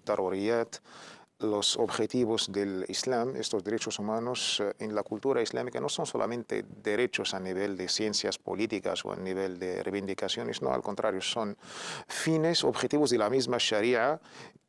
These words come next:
y, según la lectura de nuestros sabios, algo común que compartimos en todas las religiones, no solamente algo propio del Islam, sino de todas las religiones, y de ahí, pues, radica el mensaje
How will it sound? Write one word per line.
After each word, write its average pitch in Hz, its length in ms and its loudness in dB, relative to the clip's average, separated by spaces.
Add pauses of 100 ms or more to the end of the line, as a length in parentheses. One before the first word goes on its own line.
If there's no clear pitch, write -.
y, 156 220 2
según 123 280 2
la 123 80 4
lectura 117 320 4
de 110 100 4
nuestros 113 380 0
sabios, 135 480 4
algo 147 340 6
común 156 360 4
que 156 100 -4
compartimos 139 760 2
en 120 120 0
todas 156 440 4
las 113 280 2
religiones, 107 640 0
no 135 60 2
solamente 131 500 2
algo 110 280 2
propio 107 340 -2
del 95 140 -4
Islam, 117 360 -2
sino 113 260 -2
de 101 100 0
todas 110 300 2
las 101 200 0
religiones, 120 640 -2
y 113 60 0
de 107 80 2
ahí, 110 220 0
pues, - 280 -2
radica 113 360 -2
el 107 80 -2
mensaje 110 540 0